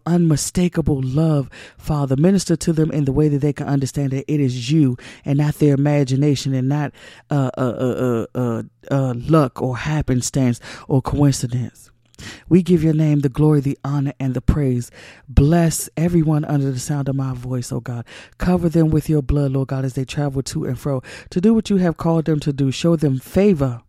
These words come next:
in the marketplace, favor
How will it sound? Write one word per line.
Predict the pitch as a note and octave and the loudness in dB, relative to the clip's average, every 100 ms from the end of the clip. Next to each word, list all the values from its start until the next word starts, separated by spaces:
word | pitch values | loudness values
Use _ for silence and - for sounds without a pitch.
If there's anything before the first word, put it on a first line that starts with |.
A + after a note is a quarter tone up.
| _ _ _ _ - - - - _ _ _ | _ _ _ _ -20 -20 -20 -20 _ _ _
in | D#3 D#3+ | 2 4
the | C#3+ | 2
marketplace, | D#3+ D#3+ - C#3 - C3 B2 | 2 0 -2 0 2 2 -4
favor | - F3+ F#3 D3 C3+ | -4 0 2 2 -4